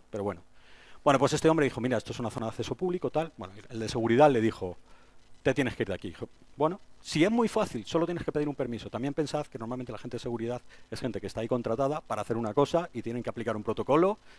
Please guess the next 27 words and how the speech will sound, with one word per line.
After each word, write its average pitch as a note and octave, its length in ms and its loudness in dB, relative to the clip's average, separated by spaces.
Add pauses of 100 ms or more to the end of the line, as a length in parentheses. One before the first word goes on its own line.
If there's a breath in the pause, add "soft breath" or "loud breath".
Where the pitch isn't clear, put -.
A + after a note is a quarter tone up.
(180 soft breath)
y G2+ 220 -8
no G2 120 -8
les G2 160 -6
des G#2 140 -6
a G#2+ 60 -4
pensar G#2 240 -10
mucho G2+ 240 -6
más. G#2 240 -2
Entonces, F#2+ 400 -12 (640 loud breath)
tampoco C3+ 420 10
tiene C#3+ 240 8
pu-, E3 260 8
o, D3 220 4
un D#3 180 2
punto D#3+ 240 6
discutir C3 380 4
con B2+ 140 8
él, D3+ 160 6
no, B2+ 240 2
no, C3 200 0
no, B2+ 160 -4
no C3 220 2
hay C3+ 120 2
posibilidad A#2+ 420 -2
de A#2+ 40 -2
negociación A2+ 400 -4
ninguna. G2 360 -10